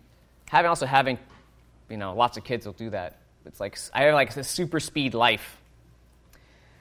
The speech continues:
But I was single. I got married.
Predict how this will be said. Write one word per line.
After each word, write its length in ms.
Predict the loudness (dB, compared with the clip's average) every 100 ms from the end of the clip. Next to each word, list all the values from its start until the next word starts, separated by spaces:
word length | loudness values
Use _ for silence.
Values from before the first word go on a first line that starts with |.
| _ _
But 200 | 6 8
I 60 | 8
was 140 | 4
single. 480 | 2 2 4 2 0 -14 _ _ -20 -8
I 40 | 4
got 240 | 6 6
married. 480 | 6 8 6 4